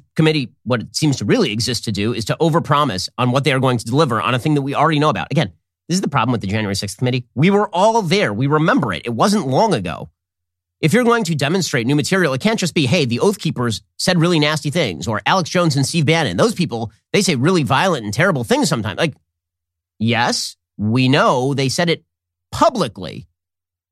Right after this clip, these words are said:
By the way, Steve Bannon has demanded that he be allowed to testify publicly, and the committee's like, "No," which is always the sign of a good committee. <laughs> Now, look, Bannon wants his moment in the sun. I mean, I know Steve pretty well.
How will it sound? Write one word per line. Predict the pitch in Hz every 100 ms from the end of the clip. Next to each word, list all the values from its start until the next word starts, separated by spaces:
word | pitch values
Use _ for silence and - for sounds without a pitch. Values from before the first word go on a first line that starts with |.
| _ _ -
By | 156
the |
way, | 151 120
Steve | - 160
Bannon | 143 160 104 95 - _
has | 143 123
demanded | - 143 156 180 101 - -
that | 117
he | 120
be | 135
allowed | 131 127 131
to | 123
testify | 104 147 151 131
publicly, | 110 175 147 131
and | 117
the |
committee's | 113 139 123
like, | 107
"No," | 113 92 78 - _
which | 151 170
is |
always | 240 262 147
the |
sign | 139 151
of | 123
a |
good | 113
committee. | 98 95 67 - _ _ _ _
<laughs> | 170 - - 277
Now, | 185
look, | 135
Bannon | - 190 185
wants | 151 143
his | 139
moment | 120 113
in | 107
the |
sun. | 95 95
I | 123 _ _ 156
mean, |
I | 151
know | 85
Steve | 85 92
pretty | 78 90
well. | 82 85